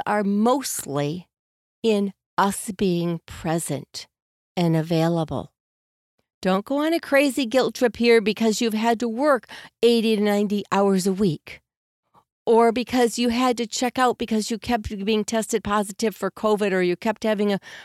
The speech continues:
first re-, interaction with somebody. Okay, pause on that shame and blame button. And instead, just come with me for a minute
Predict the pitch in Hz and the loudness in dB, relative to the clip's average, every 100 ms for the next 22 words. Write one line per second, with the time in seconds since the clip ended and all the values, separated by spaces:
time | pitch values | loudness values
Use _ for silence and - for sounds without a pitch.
0 | - - 220 196 202 - - 208 190 - | -10 0 0 0 -4 -4 0 0 2 0
1 | 190 - - 190 - - - - 202 - | -2 -2 -2 -2 -2 -12 -16 -2 -2 0
2 | 208 175 156 151 - - _ - 202 - | 0 2 0 -2 -8 -12 _ -6 -4 -4
3 | - - - - 185 196 240 285 277 262 | -8 -20 -16 -2 0 2 2 0 2 2
4 | 233 220 - 214 214 202 180 190 196 202 | 0 -2 -2 0 2 0 0 0 0 0
5 | 185 160 - - 160 - _ _ _ - | -2 -6 -8 -12 -14 -20 _ _ _ -20
6 | - - 208 214 214 - 285 214 - 220 | -12 -2 0 2 0 -2 -2 -2 -2 -4
7 | - - 254 269 339 262 254 240 - 233 | -4 -8 -4 -2 -2 0 0 -2 -2 0
8 | 220 208 185 147 | 2 2 2 0